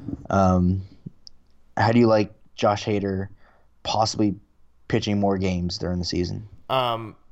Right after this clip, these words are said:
Speaker 2: again, I don't put much stock in what players say their goals are to accomplish during the season, because I believe that at any point in time, they're always giving it their all. And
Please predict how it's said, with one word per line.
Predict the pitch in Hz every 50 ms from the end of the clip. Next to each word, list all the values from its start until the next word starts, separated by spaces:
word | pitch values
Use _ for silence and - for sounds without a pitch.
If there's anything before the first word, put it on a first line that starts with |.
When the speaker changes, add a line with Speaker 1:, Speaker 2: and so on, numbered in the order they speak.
| - - -
Speaker 2:
again, | - 147 135 143 135 123 107
I | - 123
don't | 127 131 131
put | - - 139 -
much | 113 117 -
stock | - - - 101 101 113 - -
in | - 123 113
what | 104 110 - -
players | - - 110 101 98 107 110 101 101 -
say | - - - 101 104 110
their | 101 110 107 104
goals | - - 113 104 98 113 113 107 101
are | 101 90 98 98 104 113 120 - - _ _ _ _ _ - -
to | - 113 104
accomplish | 95 - - - 95 92 95 113 110 107 -
during | - 110 104 107 98
the | 87
season, | 85 - 90 101 110 127 139 139 135 123
because | 104 95 - 95 87 78 - - - - - _ - - -
I | - 101
believe | 95 - 87 92 98 98
that | 107 - - -
at | 98
any | 117 110 110
point | - - 120 95 92
in | 101
time, | 95 - 113 110 131 135
they're | 113 90 - -
always | - 104 101 95 101 101 101
giving | - 101 85 82 101
it | 98 92 _ _ _ - - - _ -
their | 110 95 -
all. | - 90 104 117 143 175 - - - - - - - _ - - - - -
And | - 117 117 110 104 101 101 95 -